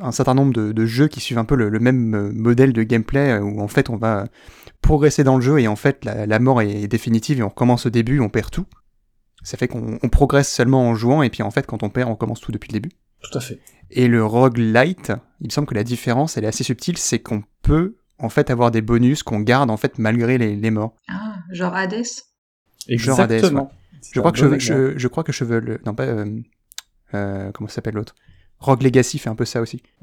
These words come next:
Speaker 2: Exactement. En gros, euh, le roguelike, tu as tout à fait bien dit, c'est que la mort est permanente et qu'il n'y a aucun système de sauvegarde. On peut mettre en pause dans certains roguelikes, mais il n'y a pas de sauvegarde,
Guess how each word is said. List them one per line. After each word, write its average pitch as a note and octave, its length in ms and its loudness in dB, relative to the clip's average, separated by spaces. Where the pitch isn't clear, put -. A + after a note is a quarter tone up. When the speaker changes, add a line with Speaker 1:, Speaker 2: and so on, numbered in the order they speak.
Speaker 2:
Exactement. A#2+ 580 -4
En A2 160 -2
gros, C3+ 320 -2
euh, A2 240 0
le A#2+ 140 -2
roguelike, B2+ 360 0
tu A#2 120 -4
as G2 60 -8
tout A3+ 160 -2
à E3 80 4
fait D3+ 140 -6
bien A2+ 180 -2
dit, E3+ 220 -2
c'est A#2 320 -4
que - 100 -20
la A2 100 -2
mort B2+ 240 -2
est G2 60 -6
permanente D3+ 600 0
et B2 60 -6
qu'il - 160 -8
n'y C3 80 -4
a - 160 -8
aucun F#3 300 2
système B2 340 -2
de A2 60 -2
sauvegarde. C3+ 460 -4
On B2+ 40 -6
peut F#3+ 160 4
mettre G#3 240 4
en B2 40 -2
pause - 280 -4
dans G2 120 -6
certains - 280 -10
roguelikes, G2 380 -12
mais C3 80 2
il C#3 40 6
n'y B2+ 60 2
a - 40 -2
pas D#3+ 100 0
de D#3+ 60 -4
sauvegarde, A2 420 -8